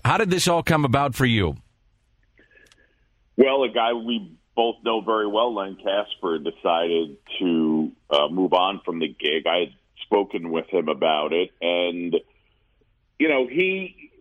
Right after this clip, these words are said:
Speaker 2: he and I were talking about sort of what he was contemplating doing, and I wasn't really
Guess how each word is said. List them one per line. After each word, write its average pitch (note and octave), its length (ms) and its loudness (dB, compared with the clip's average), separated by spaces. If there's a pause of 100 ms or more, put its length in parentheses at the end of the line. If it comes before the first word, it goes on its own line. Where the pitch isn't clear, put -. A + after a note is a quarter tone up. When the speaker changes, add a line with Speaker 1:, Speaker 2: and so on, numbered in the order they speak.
(280)
Speaker 2:
he D#3 220 0
and B3 100 2
I G3+ 140 -2
were F3 140 2
talking B2 500 -2
about G2+ 360 0
sort G#2+ 140 -2
of F2 160 -6
what G2 220 0 (340)
he F#3 240 -4
was B2+ 200 0 (120)
contemplating E2+ 840 -4
doing, F2 340 0
and F2 100 4
I A2+ 160 4
wasn't A2+ 420 -2
really E2+ 300 -2